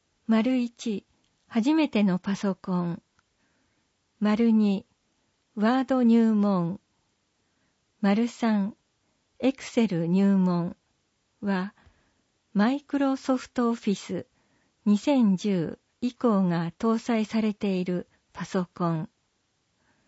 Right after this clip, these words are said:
なお、貸し出しパソコンあり。丸四、ライン入門はスマートフォ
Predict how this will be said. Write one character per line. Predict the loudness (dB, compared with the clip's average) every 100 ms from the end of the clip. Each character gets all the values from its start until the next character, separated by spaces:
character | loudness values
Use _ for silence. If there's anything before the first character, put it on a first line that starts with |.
| _ _ _ _
な | 0 2 0
お、 | -4 -12 _ _ _
貸 | -6 -6
し | -2
出 | -2
し | -4
パ | -4 -2
ソ | -2 -4
コ | -2 -2
ン | -2 -4
あ | -4
り。 | -4 -6 -16 _ _ _ _ _ _ _ _ _ _ _ _ _ _ _ _ _ _ _ _ _ -2
丸 | 0 2 0
四、 | 2 2 0 -4 _ _ _ _ _ _
ラ | -2 0
イ | 2 2 0
ン | 0 -4
入 | 0 4 4 4
門 | 2 2 -2 -6 _ _ _ _ _ _ _ -6
は | -4 -4 -10 _ _
ス | -6 4
マ | 4 4
ー | 0
ト | -4 -4
フ |
ォ | -2